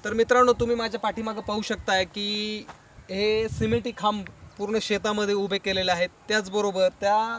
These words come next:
खांबापाशी काहीतरी लावलेलं आहे. तुमच्या थंबनेल बघून लक्षात आलंच असेल की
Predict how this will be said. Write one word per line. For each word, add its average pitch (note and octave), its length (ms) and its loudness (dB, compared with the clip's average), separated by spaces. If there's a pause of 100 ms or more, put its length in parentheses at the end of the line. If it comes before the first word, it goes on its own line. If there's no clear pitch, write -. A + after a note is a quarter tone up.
(120)
खांबापाशी G#3 460 -4
काहीतरी G3 400 0
लावलेलं G3 380 2
आहे. F3+ 180 2 (600)
तुमच्या G#3 680 2 (120)
थंबनेल G3+ 300 0
बघून A3 240 -2
लक्षात G#3+ 320 0
आलंच G3+ 260 2
असेल G3+ 400 0
की G#3+ 260 -4